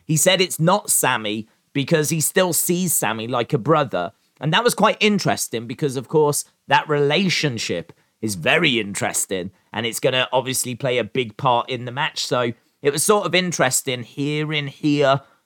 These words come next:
how Kevin feels about Sami. But, uh, obviously, they're gonna be locked in a cage together. Uh, I can't imagine they're gonna avoid each other throughout the whole match.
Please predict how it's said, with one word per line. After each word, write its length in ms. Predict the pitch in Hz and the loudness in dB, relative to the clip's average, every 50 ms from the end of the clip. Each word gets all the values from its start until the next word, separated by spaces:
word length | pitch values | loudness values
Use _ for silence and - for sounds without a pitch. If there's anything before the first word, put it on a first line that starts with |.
| _ _ | _ _
how 260 | - 135 127 131 143 | -2 0 0 0 0
Kevin 560 | - - - 139 143 135 143 143 139 143 - - _ _ | -2 -4 -2 0 0 2 2 0 0 0 -4 -6 _ _
feels 760 | 175 - 170 175 156 143 127 117 110 107 104 - - - - _ _ _ _ _ | -4 -2 0 2 4 4 2 2 0 -2 -2 -2 -2 -4 -6 _ _ _ _ _
about 460 | - 127 113 - 135 156 180 185 - - | -6 -4 0 2 2 2 2 2 0 -2
Sami. 560 | - - 123 101 95 92 87 85 87 87 - _ _ _ _ _ | -2 0 0 -2 -2 -4 -6 -8 -8 -10 -12 _ _ _ _ _
But, 320 | - 95 95 - - - | -4 -4 -4 -4 -4 -4
uh, 260 | - 110 101 104 101 - - | -2 0 0 0 -2 0 -2
obviously, 520 | 113 107 110 120 113 - - 135 139 156 | -2 0 0 0 -2 -2 -2 0 -2 -2
they're 80 | 147 113 | 0 0
gonna 180 | 113 117 117 | -2 -2 0
be 100 | 113 117 | -2 -2
locked 440 | 113 120 123 120 - - - - - - _ _ _ | 0 0 0 0 -2 -6 -12 -14 -14 -14 _ _ _
in 140 | 135 139 131 | 0 0 0
a 80 | - | 0
cage 400 | - 131 120 147 151 147 117 - | -2 -2 0 0 0 0 -2 -4
together. 540 | - 139 120 123 120 120 107 127 131 151 - _ _ _ _ _ - | -4 -2 2 2 2 2 2 0 0 -2 -4 _ _ _ _ _ -6
Uh, 140 | 101 107 98 110 | -4 -4 -4 -4
I 40 | |
can't 220 | 110 - 143 147 143 | 0 0 0 0 2
imagine 380 | 135 135 143 135 - 143 135 | 0 0 0 0 -2 -2 -2
they're 60 | 135 127 | -2 -2
gonna 260 | 131 139 131 127 135 | 0 0 0 2 0
avoid 500 | 131 123 98 123 131 139 147 151 135 135 | 0 0 0 0 0 0 0 0 0 -2
each 260 | 127 127 120 - 143 | -2 -4 -2 -2 0
other 240 | 127 123 127 135 131 | 0 2 0 -2 -4
throughout 360 | - 117 127 127 123 113 104 | -4 0 2 2 2 4 2
the 100 | 123 117 | 2 2
whole 220 | 135 139 131 123 | 2 2 2 0
match. 680 | 120 143 143 131 123 - - _ - - - - - | 0 0 2 2 0 -2 -4 _ -4 -4 -2 -2 -4